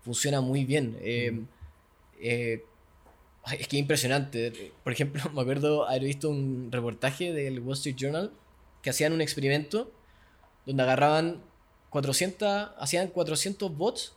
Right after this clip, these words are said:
Speaker 1: como de cuentas falsas en TikTok. Y lo que hacían era que los configuraban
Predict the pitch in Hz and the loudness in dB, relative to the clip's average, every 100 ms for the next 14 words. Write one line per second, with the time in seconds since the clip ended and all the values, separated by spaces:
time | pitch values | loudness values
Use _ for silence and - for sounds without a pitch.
0 | - 151 151 147 175 175 - 196 - 233 | -10 -6 -4 -2 -4 -4 -2 -2 -4 -6
1 | 240 160 151 139 98 - - _ _ _ | -6 -6 -4 -4 -6 -8 -16 _ _ _
2 | _ _ _ _ _ 156 170 - - - | _ _ _ _ _ -2 -2 -4 -12 -20
3 | _ 139 135 131 - 180 180 175 160 160 | _ -2 0 2 4 4 6 4 2 0
4 | 170 156 139 139 135 131 139 165 202 220 | 0 -2 -2 -2 0 2 4 6 4 0